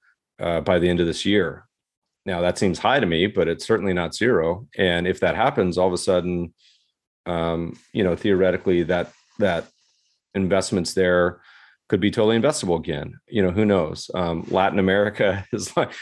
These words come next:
I talk to certain friends, they say, "Meb, you can't invest in Colombia. Are you crazy? You can't invest in Brazil and Argentina. How many times have they defaulted on their debt?" And so on and on. So there's different parts of this spectrum.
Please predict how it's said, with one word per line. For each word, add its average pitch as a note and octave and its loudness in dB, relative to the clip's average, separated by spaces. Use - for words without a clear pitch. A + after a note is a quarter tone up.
I B2 4
talk B2 2
to A2+ -2
certain C3+ 0
friends, G2+ 2
they G2+ 0
say, A#2+ 0
"Meb, C3+ 2
you F3+ -8
can't G3+ -4
invest G#2+ -2
in G2+ -2
Colombia. B2+ 0
Are A2 0
you G2+ -4
crazy? D#3+ -2
You D#3+ -6
can't G3+ 0
invest B2 -2
in A2+ -2
Brazil G2 0
and A#2 -2
Argentina. G#2 -2
How A#2 0
many D3 2
times C#3 0
have B2 2
they C3 0
defaulted B2+ 0
on B2 2
their A2+ 2
debt?" G#2+ -2
And F#2 -12
so A#2 -4
on D3+ -2
and C3+ 0
on. G2+ -2
So B2 -6
there's A2+ -2
different E3+ -2
parts G#2 2
of G2 -4
this F#2 -2
spectrum. F2+ 0